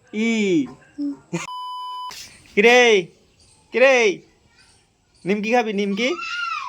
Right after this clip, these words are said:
নিমকি খাবি? আর এদিকে একজন কি করে একটু দেখে আসি। এই যে দেখো, একজন ঘুরে ঘুরে পাতা খাচ্ছে। বাহ, পাতা খাচ্ছিস তুই? হ্যাঁ?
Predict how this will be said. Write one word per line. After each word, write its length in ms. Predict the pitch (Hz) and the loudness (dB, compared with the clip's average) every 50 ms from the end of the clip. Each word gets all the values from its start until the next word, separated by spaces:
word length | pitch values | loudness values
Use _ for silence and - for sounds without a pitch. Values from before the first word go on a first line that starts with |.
| - - - | -14 -12 -6
নিমকি 300 | 156 170 196 202 196 214 | -2 -2 -2 -2 -2 -4
খাবি? 300 | 190 202 190 180 220 220 202 175 143 120 - - - - - - | -2 -2 0 0 0 0 0 -2 -4 -6 -10 -16 -20 -12 -2 2
আর 200 | 151 151 147 151 | 4 6 6 6
এদিকে 240 | 156 170 156 180 180 | 4 2 0 2 2
একজন 240 | 185 180 165 180 185 | 2 2 2 -2 -4
কি 120 | 175 185 180 | -2 -4 -2
করে 160 | 165 180 175 | -2 0 -2
একটু 140 | 180 - 180 | -2 -2 -2
দেখে 220 | 165 156 156 165 165 165 | -2 -2 0 0 0 -2
আসি। 200 | - - 185 202 220 220 - - _ _ - _ _ - - - - - _ _ - - - - - - 175 | -2 -2 -2 -2 -2 -4 -8 -20 _ _ -20 _ _ -20 -20 -20 -20 -20 _ _ -20 -20 -20 -10 -2 2 4
এই 120 | 180 170 165 135 | 4 4 4 2
যে 60 | 143 | 0
দেখো, 280 | 120 117 113 - 117 113 113 _ _ _ _ _ _ | -2 -2 -4 -6 -10 -14 -14 _ _ _ _ _ _
একজন 340 | - - 156 170 156 175 190 170 | -2 2 2 2 2 0 -4 -2
ঘুরে 180 | 143 160 180 190 | 0 0 0 2
ঘুরে 160 | 175 190 196 185 - | 2 0 0 2 0
পাতা 180 | 170 165 170 160 | 0 0 0 0
খাচ্ছে। 340 | 147 156 135 - - - 135 127 | -2 -2 -4 -6 -10 -8 -8 -2
বাহ, 220 | 143 175 185 170 - - _ _ _ _ _ _ _ - - - - | 2 2 2 2 0 -6 _ _ _ _ _ _ _ -20 -12 -4 -2
পাতা 160 | 190 196 226 | 0 0 0
খাচ্ছিস 300 | 214 226 226 - 247 233 - - | -2 -2 -4 -4 -8 -6 -2 2
তুই? 220 | 262 247 233 196 160 143 _ _ _ _ - - _ _ _ _ - | 4 4 4 4 2 -4 _ _ _ _ -20 -20 _ _ _ _ -6
হ্যাঁ? 240 | 170 175 185 220 277 | -2 0 0 0 0